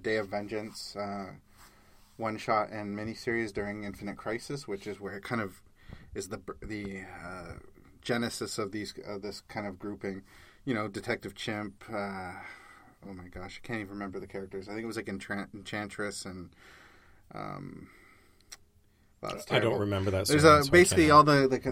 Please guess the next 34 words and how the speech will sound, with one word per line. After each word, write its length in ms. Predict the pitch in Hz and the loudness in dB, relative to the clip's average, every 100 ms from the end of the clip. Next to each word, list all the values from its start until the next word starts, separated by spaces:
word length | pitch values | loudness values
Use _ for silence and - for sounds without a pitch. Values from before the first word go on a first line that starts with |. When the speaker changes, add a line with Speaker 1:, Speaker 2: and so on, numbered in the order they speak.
| 107 | -4
Speaker 1:
magic 540 | 110 120 123 120 - | 0 2 2 0 -4
user 280 | 113 107 110 | -4 -4 -4
type 320 | - 113 101 | -6 -8 -8
characters 720 | - 113 107 104 101 101 98 - | -4 -2 -2 -4 -6 -6 -10 -8
kind 160 | 117 | -6
of 200 | 104 95 | -6 -4
band 280 | 110 104 104 | -4 -4 -4
together 360 | 104 107 104 98 | -4 -4 -2 -2
to 120 | 98 | -4
form 540 | - 107 101 101 98 - | -6 -4 -2 -4 -6 -8
a, 60 | |
a 20 | 98 | -4
Justice 400 | 113 101 101 104 | -4 -4 -6 -8
League 160 | 101 | -2
Dark 320 | 104 101 101 - - - - - | 2 2 0 -10 -20 -20 -20 -14
spinning 440 | - - 113 110 | -6 -2 0 0
out 140 | 104 | -2
of 100 | 101 | -4
that, 220 | 95 98 - | -2 -4 -4
that 240 | 104 98 - | -8 -10 -8
series. 520 | - 101 92 98 - - - - - - - | -4 -4 -4 -8 -12 -10 -12 -16 -18 -20 -16
And 180 | - 101 | -8 -6
so 200 | - 110 | 0 0
I, 200 | 104 95 | 2 0
I 40 | 104 | -2
kind 220 | 110 110 | -2 -2
of 80 | - | 2
followed 440 | 110 107 104 101 - - | 4 4 0 -4 -10 -4
that 200 | 107 101 | -2 0
a 80 | 101 | -2
little 180 | 104 | -2
bit 220 | 98 104 98 | -2 -2 0
back 260 | 101 - | -2 0
then. 340 | 113 98 101 | 0 0 -2